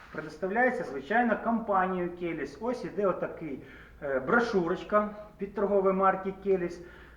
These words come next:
Е, позаду є логотипчик, інформація про цей велосипед, воно цю-, тут записано. А в самої книжці написано, е, яка модель Spider сімдесят, і номер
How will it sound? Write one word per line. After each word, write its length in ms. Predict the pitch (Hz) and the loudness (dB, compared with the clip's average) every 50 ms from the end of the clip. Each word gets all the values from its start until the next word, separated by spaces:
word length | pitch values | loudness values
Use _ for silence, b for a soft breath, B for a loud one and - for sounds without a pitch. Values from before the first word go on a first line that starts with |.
| B - | B -6
Е, 460 | 151 151 151 151 147 147 147 147 143 | -2 0 2 4 4 4 4 4 2
позаду 500 | 143 - 202 202 202 240 226 208 175 160 151 151 175 | 2 0 -2 4 8 8 8 8 8 4 0 -2 2
є 220 | 196 190 165 127 - - - - - 120 | 4 4 4 2 0 -6 -12 -14 -6 0
логотипчик, 880 | 190 208 190 214 208 214 214 208 190 - - - 165 - - - - 190 | 2 2 2 2 0 0 2 2 0 0 -2 -8 -12 -12 -12 -12 -6 -4
інформація 760 | 175 165 - 196 190 185 196 202 185 175 - - - 156 143 | -4 -2 0 0 0 2 2 2 2 2 0 -2 -4 -4 -4
про 220 | - - 185 190 | -4 -2 0 0
цей 220 | 190 - - 196 170 | 0 0 0 0 0
велосипед, 680 | 160 156 151 143 - - 190 - - 175 143 117 120 123 | 0 -4 -6 -6 -8 -8 -8 -4 -4 -4 -4 -4 -6 -6
воно 200 | 151 175 180 165 | -2 -2 -2 -2
цю-, 220 | 170 - - 170 | -4 -6 -8 -10
тут 480 | - - - - 170 - - - - 117 | -10 -10 -8 -8 -8 -8 -8 -12 -12 -10
записано. 640 | 143 165 - - 131 123 - - 196 214 247 254 240 B B B B B B | -10 -8 -6 -6 -8 -8 -6 -6 -4 -4 -4 -4 -6 B B B B B B
А 200 | - 196 185 180 | 2 6 6 6
в 140 | 180 180 - | 6 4 0
самої 420 | - - 185 180 220 262 277 262 | -2 0 0 2 2 2 2 2
книжці 480 | 214 - - 185 175 156 - - - 147 | 0 0 0 -2 -2 -2 -4 -6 -8 -6
написано, 580 | 156 190 - - 240 214 - - 185 170 151 139 B B B B B B B - | -6 -6 -4 -4 -4 -4 -2 -2 0 0 0 -2 B B B B B B B -6
е, 200 | 170 156 156 151 | 0 0 2 2
яка 340 | 151 196 226 233 - 196 - | 2 2 2 6 8 8 8
модель 380 | 151 160 160 156 165 165 147 - | 8 4 2 2 0 0 0 0
Spider 500 | - - - 226 214 202 175 - - - | -4 -2 2 4 6 6 6 4 0 -6
сімдесят, 720 | - - 160 156 151 160 151 - - 240 277 269 - - - | -8 -6 -8 -6 -6 -6 -6 -2 2 4 4 4 2 -2 -6
і 120 | 233 247 254 | -4 0 2
номер 640 | 214 175 165 175 196 233 269 294 294 294 302 285 | 2 4 6 6 8 8 8 8 8 8 8 8